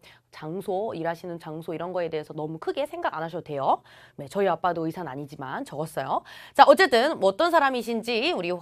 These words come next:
직업을 적어봤고요. 그리고 장소 뒤에 뭐 시내에 있는 병원에서 일을 하고요. 그리고 또 뭐 갤러리아에서 일을 합니다.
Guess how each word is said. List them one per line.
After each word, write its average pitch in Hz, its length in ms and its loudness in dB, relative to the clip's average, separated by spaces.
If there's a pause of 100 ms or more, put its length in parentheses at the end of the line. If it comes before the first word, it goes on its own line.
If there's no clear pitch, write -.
직업을 202 460 0
적어봤고요. 180 880 0
그리고 269 420 0 (260)
장소 180 640 -2
뒤에 170 440 0
뭐 165 160 -8
시내에 240 420 -8
있는 262 500 -4
병원에서 165 580 -6
일을 247 260 -4
하고요. 214 600 -4
그리고 - 300 -12
또 - 140 -8 (100)
뭐 220 160 -6 (220)
갤러리아에서 160 680 -6
일을 160 180 -8
합니다. 151 320 -14